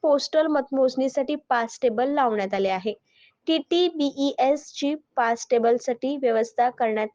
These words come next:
आली आहे. त्यात मतमोजणीसाठी आवश्यक कर्मचारी मतमोजणी परिवेशक व सहाय्यक जिल्हा स्तरावरून मिळणार आहेत. त्याचबरोबर मतमोजणीसाठी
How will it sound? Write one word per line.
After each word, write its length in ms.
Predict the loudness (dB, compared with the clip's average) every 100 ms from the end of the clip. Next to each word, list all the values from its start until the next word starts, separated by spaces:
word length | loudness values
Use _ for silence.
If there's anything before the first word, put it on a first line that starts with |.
| -6
आली 180 | 0 2
आहे. 220 | 2 -6 -8 _ _ _ _ 2
त्यात 240 | 2 4
मतमोजणीसाठी 920 | 2 2 4 2 2 -2 2 2 2
आवश्यक 580 | 2 4 4 2 -2 -2 0
कर्मचारी 540 | 2 2 0 2 2
मतमोजणी 640 | 2 -2 -2 -2 -2 -4
परिवेशक 600 | -2 2 2 2 0 -4 -4 _ _ -20 -20 2
व 40 | 2
सहाय्यक 640 | 4 0 2 2 2 2 0
जिल्हा 260 | -4 0 -2
स्तरावरून 560 | 0 2 4 4 4
मिळणार 360 | 2 2 2 0
आहेत. 200 | -2 -4 -6 _ _ _ 4
त्याचबरोबर 680 | 6 6 2 0 4 4 4
मतमोजणीसाठी 1040 | 2 0 0 0 0 -2 -4 -4 -4